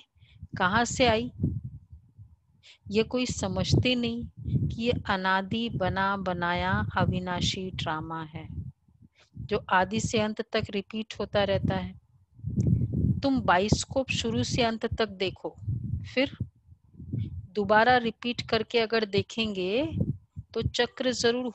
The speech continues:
हूबहू रिपीट होगा, जरा भी फर्क नहीं होगा। रिपीट होता है, उससे मन की स्थिति पर कौन सा direct proportionate है,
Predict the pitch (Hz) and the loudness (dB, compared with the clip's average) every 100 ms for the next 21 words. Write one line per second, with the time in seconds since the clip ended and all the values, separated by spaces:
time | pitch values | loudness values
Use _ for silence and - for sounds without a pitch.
0 | 220 202 226 233 220 208 - 220 - 208 | -6 0 2 2 0 -4 -4 -2 -2 -2
1 | 196 208 - - - - - - - _ | -2 -6 -4 -6 -6 -4 -6 -8 -16 _
2 | _ - - - - - 196 196 202 214 | _ -12 -10 -10 -12 -2 2 4 4 2
3 | 240 - 208 208 208 208 202 190 185 196 | -4 -2 -2 -2 -6 -6 -6 -6 -8 -8
4 | - - - - - - _ _ _ _ | -6 -6 -6 -8 -12 -16 _ _ _ _
5 | _ - _ - - _ _ - - - | _ -20 _ -20 -20 _ _ -12 -12 -12
6 | - - _ - 208 196 247 254 - - | -16 -20 _ 0 0 0 0 0 0 -4
7 | 202 - 214 214 196 170 214 262 - - | -4 0 2 2 0 -2 -2 -6 -10 -2
8 | - - - 247 240 262 277 - - - | 0 2 2 4 4 2 -2 -10 -14 -14
9 | - - - _ 202 220 233 - 247 - | -10 -12 -12 _ -2 -2 -2 -2 -4 -4
10 | - 214 233 - 226 - 208 202 - 226 | -4 -4 -4 -2 -4 -2 -4 -4 2 2
11 | 220 - - - 190 196 220 - - - | 2 -6 -8 0 2 2 -4 -8 -20 -20
12 | - - - - 104 113 - 185 - - | -18 -8 -6 0 2 4 4 2 -2 -2